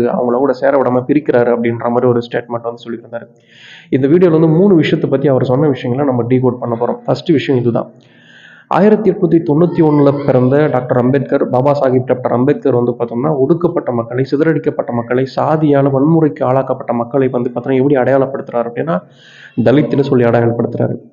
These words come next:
ஆயிரத்தி தொள்ளாயிரத்தி இருபத்தி ஏழுக்கு அப்புறமா வந்து பார்த்தோம்னா, மகாத்மா காந்தி அவர்கள் வந்து பார்த்தோம்னா, அந்த ஒடுக்கப்பட்ட மக்களை எப்படி அடையாளப்படுத்துறாரு அப்படின்னா, ஹரிஜனம்னு சொல்லி அடையாளப்படுத்துறாரு. அயோத்திதாச பண்டிதர் எப்படி அந்த மக்களை அடையாளப்படுத்துறாரு அப்படின்னா, அவங்க பூர்வகுடி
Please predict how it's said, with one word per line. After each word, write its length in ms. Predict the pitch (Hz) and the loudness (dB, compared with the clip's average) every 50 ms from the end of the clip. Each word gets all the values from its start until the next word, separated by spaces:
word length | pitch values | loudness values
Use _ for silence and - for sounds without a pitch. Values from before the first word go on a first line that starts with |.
| _ _ _ - - - | _ _ _ -20 -18 -6
ஆயிரத்தி 400 | - - 160 185 202 202 202 202 | -2 0 2 4 4 4 2 0
தொள்ளாயிரத்தி 440 | 185 - 175 160 160 151 147 - 139 | 0 0 0 2 2 0 0 0 0
இருபத்தி 480 | 135 139 165 180 185 185 - - 160 147 143 | 2 2 4 4 4 2 0 -2 0 2 4
ஏழுக்கு 320 | 160 175 180 180 160 139 143 | 4 6 6 6 4 4 2
அப்புறமா 320 | 127 - 175 160 160 160 | 0 0 2 2 2 2
வந்து 180 | 151 147 143 135 - | 2 2 0 0 -2
பார்த்தோம்னா, 340 | 135 117 120 123 135 156 151 | -2 -2 0 0 0 0 0
மகாத்மா 440 | 131 131 139 165 165 165 - 156 139 | 0 0 0 -2 -2 -2 -2 -2 -2
காந்தி 380 | 123 127 127 139 160 156 143 131 | 0 2 2 2 2 2 2 2
அவர்கள் 280 | 127 123 123 117 120 | 2 2 2 2 0
வந்து 200 | 120 120 120 131 | 0 0 0 -2
பார்த்தோம்னா, 240 | 123 - - 139 143 | -4 -6 -4 -2 -2
அந்த 160 | 143 143 139 | 0 2 2
ஒடுக்கப்பட்ட 440 | 127 131 143 139 147 139 139 139 131 | 2 2 2 0 0 -2 -2 -2 -2
மக்களை 280 | 123 120 123 131 123 120 | -4 -4 -2 0 0 0
எப்படி 200 | 123 131 135 127 | 0 2 2 0
அடையாளப்படுத்துறாரு 680 | 120 123 127 135 131 123 123 120 117 - 120 123 117 110 | 2 2 2 2 2 0 0 -2 -4 -4 -2 -2 -4 -4
அப்படின்னா, 260 | - 120 143 160 151 | -6 -8 -8 -4 -2
ஹரிஜனம்னு 540 | 127 127 151 156 147 151 139 135 131 131 139 | 0 2 2 2 2 2 0 2 2 2 0
சொல்லி 240 | 135 135 127 123 127 | -2 -4 -4 -2 -2
அடையாளப்படுத்துறாரு. 680 | 120 120 120 120 120 117 - 123 - - 120 123 - - _ _ _ _ _ _ _ _ _ _ _ _ _ _ _ _ _ _ - - - - - - - | 0 0 0 0 0 -2 -4 -6 -4 -2 -2 -2 -2 -6 _ _ _ _ _ _ _ _ _ _ _ _ _ _ _ _ _ _ -20 -20 -20 -20 -12 -4 -2
அயோத்திதாச 540 | 135 143 170 190 190 196 175 165 156 - 151 | 2 4 4 4 4 4 4 2 2 0 -2
பண்டிதர் 420 | 135 - 151 175 180 190 180 165 147 | -2 0 0 2 2 2 2 2 2
எப்படி 240 | 143 143 147 160 | 0 0 0 0
அந்த 140 | 156 139 135 | 0 2 2
மக்களை 320 | 123 120 - - 147 135 123 | 0 0 0 0 0 0 2
அடையாளப்படுத்துறாரு 720 | 120 135 151 151 147 131 - 120 120 - - 120 113 117 | 2 2 2 2 2 0 0 -4 -4 -2 0 0 0 2
அப்படின்னா, 180 | 113 120 143 170 | 0 0 0 0
அவங்க 320 | 175 156 139 131 135 - | 0 0 0 -2 -2 0
பூர்வகுடி 460 | - 196 196 196 175 185 165 156 156 | 2 2 4 4 4 2 2 2 2